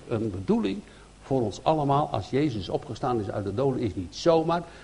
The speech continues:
Natuurlijk, we zongen ervan dat hij eeuwig leeft en machtig is.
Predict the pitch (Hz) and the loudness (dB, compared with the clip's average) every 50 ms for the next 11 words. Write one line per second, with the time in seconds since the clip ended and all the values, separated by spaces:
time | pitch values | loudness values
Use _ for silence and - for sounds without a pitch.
0 | - - - 123 - 156 175 165 - 120 107 92 90 101 117 139 151 170 196 180 | -12 -6 -4 6 8 8 8 8 6 4 4 4 4 10 12 12 12 12 10 8
1 | 151 165 143 127 113 143 151 160 185 190 156 131 113 - 117 113 - 170 170 196 | 6 2 0 2 4 4 6 6 4 4 2 0 0 -2 -4 2 8 10 10 10
2 | 190 180 156 - 143 156 202 208 208 208 - 151 127 123 143 175 - - - 151 | 10 8 4 4 4 6 8 8 6 6 4 2 4 6 6 6 4 4 2 4
3 | 139 175 175 | 4 4 4